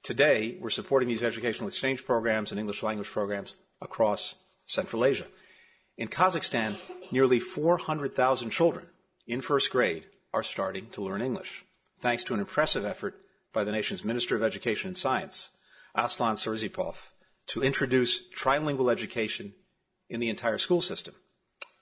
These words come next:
Well, that Minister of Education happens to be an alumnus of one of our exchange programs, the Edmund Muskie Graduate Fellowship Program. In Kyrgyzstan, Forty members of parliament recently participated in more than thirty town hall meetings across the country,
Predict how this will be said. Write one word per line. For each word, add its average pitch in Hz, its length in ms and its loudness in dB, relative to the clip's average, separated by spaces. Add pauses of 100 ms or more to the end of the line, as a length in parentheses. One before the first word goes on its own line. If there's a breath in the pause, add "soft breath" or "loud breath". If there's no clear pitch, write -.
(560)
Well, 117 240 6
that 135 200 2
Minister 143 260 0
of 120 60 4
Education 120 480 0
happens 135 420 -4
to 113 80 -4
be 107 300 -4
an 104 100 -4
alumnus 107 420 0
of 95 80 -10
one 104 120 -2
of 98 100 -2
our 98 60 -2
exchange 151 380 -6
programs, 87 460 -6
the 95 100 -2
Edmund 98 220 -2
Muskie 98 440 -4 (240)
Graduate 95 400 -4
Fellowship 110 360 -2
Program. - 360 -12 (260 loud breath)
In 107 120 -6
Kyrgyzstan, 190 680 4 (800)
Forty 156 380 2
members 131 340 2
of 98 80 -4
parliament 120 420 4
recently 113 300 -2
participated 113 760 -2
in 110 200 -2
more 113 200 0
than 110 140 -4
thirty 139 340 4
town 127 280 0
hall 113 160 4
meetings 113 300 2
across 110 340 0
the 107 80 -8
country, 120 380 -4